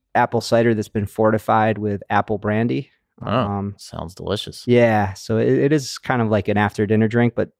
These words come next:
Speaker 1: they aged that in our rye barrel. We took that back and finished our rye in it, and that, that was really delicious. So
Speaker 2: I had one you did for Blake, uh, at Silbox. Uh, it was an ice wine finish. That was, uh, really interesting. I, I crushed that bottle.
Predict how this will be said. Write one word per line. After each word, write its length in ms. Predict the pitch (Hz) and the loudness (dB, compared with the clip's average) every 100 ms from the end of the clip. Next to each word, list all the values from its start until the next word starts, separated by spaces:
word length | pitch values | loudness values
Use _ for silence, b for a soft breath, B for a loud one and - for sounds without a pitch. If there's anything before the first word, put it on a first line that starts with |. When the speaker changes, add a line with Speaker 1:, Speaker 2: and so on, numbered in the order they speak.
| - | -2
Speaker 1:
they 160 | 113 | 0
aged 460 | 110 117 113 98 - _ _ | 2 2 2 0 -8 _ _
that 240 | 113 113 92 | 2 2 2
in 120 | 104 | 2
our 160 | 104 98 | 2 2
rye 220 | 101 104 | 4 2
barrel. 480 | 95 98 98 98 - _ _ _ - | 2 0 2 -2 -6 _ _ _ -10
We 120 | 104 | -6
took 200 | - 95 | -6 -2
that 180 | 95 95 | -2 0
back 320 | 104 98 95 | 2 2 0
and 140 | 101 90 | -6 -4
finished 320 | 101 92 - | -4 -4 -4
our 100 | 92 | -2
rye 240 | 90 90 | 0 0
in 160 | 95 92 | 0 -2
it, 120 | 92 | -4
and 80 | 101 | -4
that, 200 | 98 90 | -6 -4
that 160 | 104 90 | -4 -4
was 160 | 95 | -6
really 180 | 95 92 | -8 -8
delicious. 440 | 98 107 101 - 117 | -8 -8 -10 -10 -14
So 260 | - 117 107 _ | -14 -14 -14 _
Speaker 2:
I 80 | - | -4
had 200 | 123 113 | -2 0
one 180 | 92 87 | -2 -2
you 80 | 85 | 0
did 220 | 95 87 | 0 0
for 140 | - | -6
Blake, 420 | 80 87 92 90 - | -4 0 2 2 0
uh, 180 | 87 82 | -2 -2
at 80 | |
Silbox. 680 | - - 90 85 85 - - | -4 -2 0 0 0 -2 -2
Uh, 300 | 87 87 90 | 0 0 -2
it 40 | |
was 120 | 92 90 | -4 -6
an 100 | 82 | -4
ice 260 | - 92 - | -4 -4 -4
wine 360 | 87 76 76 - _ | -2 0 -2 -6 _
finish. 420 | _ - 85 78 - | _ -4 -2 -4 -2
That 160 | 92 | 0
was, 280 | 92 82 - | 2 0 -2
uh, 160 | 78 82 | -6 -4
really 260 | 85 92 90 | 0 0 0
interesting. 480 | 92 - 92 90 92 - | -4 -6 -6 -6 -8 -4
I, 140 | 98 87 _ _ _ _ _ | -4 -4 _ _ _ _ _
I 60 | - | -16
crushed 320 | - 98 87 | -6 -4 -4
that 160 | - - | -4 -6
bottle. 360 | 110 104 101 | -4 -2 -2